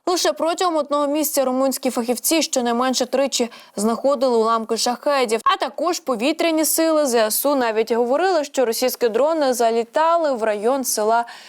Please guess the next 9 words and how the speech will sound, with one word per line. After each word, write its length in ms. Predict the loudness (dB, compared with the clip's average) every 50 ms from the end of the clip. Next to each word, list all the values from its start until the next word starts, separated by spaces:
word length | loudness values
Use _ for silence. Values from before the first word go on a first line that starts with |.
| -20 -20 -18
Сабангія, 720 | -6 -4 -2 0 0 0 0 0 -2 0 2 2 2 2 0
що 280 | -2 -2 -2 0 2
у 100 | 2 0
повіті 440 | 0 -2 -4 -2 -2 -4 -2 -2 -4
Тулча. 500 | -2 0 0 0 0 0 0 -2 -2 0
На 120 | -2 -2 -2
тлі 160 | -2 -4 -2
цього 340 | 0 0 0 0 2 0 0
нато 420 | 0 0 0 0 0 -2 -4 -4